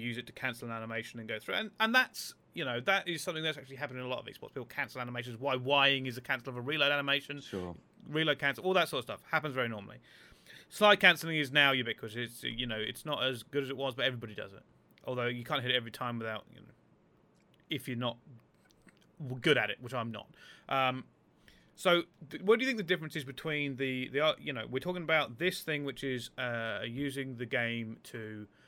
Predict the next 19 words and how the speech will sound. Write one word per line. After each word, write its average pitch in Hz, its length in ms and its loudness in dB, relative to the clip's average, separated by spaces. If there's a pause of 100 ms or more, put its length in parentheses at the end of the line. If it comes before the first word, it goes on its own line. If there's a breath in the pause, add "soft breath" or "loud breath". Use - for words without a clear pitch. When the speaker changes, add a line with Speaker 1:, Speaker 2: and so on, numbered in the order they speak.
(240 soft breath)
Speaker 1:
find 160 300 2
out 156 140 6
enemy 139 240 0
positions, 123 760 -4 (540)
uh, 101 440 -8 (240)
and 117 300 -8
the 123 100 0
other 160 120 2
one, 135 220 0
which 127 240 -8
is 123 340 -2
a 117 320 -6
mechanical 127 1080 -4
use 120 460 -8
of 113 420 -6 (460 soft breath)
in-game 131 380 2
animations? 110 720 -6 (480)
Like, 127 160 -4
it's, 170 160 -6